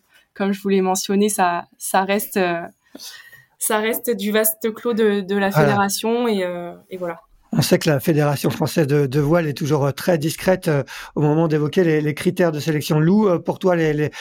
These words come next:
Speaker 2: les prochains rendez-vous, euh, après le test event de Marseille, ce, ce sont les mêmes, euh, euh, qu'Amélie ?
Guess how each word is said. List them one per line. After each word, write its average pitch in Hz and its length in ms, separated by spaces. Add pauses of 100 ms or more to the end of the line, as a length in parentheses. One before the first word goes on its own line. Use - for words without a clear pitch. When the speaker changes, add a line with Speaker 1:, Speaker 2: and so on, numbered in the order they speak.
(120)
Speaker 2:
les 160 100
prochains 170 380
rendez-vous, 170 500
euh, 160 160
après 170 280
le 160 60
test 165 280
event 165 180
de 151 300
Marseille, 156 360
ce, 165 200
ce 147 160
sont 175 120
les 160 120
mêmes, 165 240
euh, 151 120 (400)
euh, 135 220
qu'Amélie ? 147 400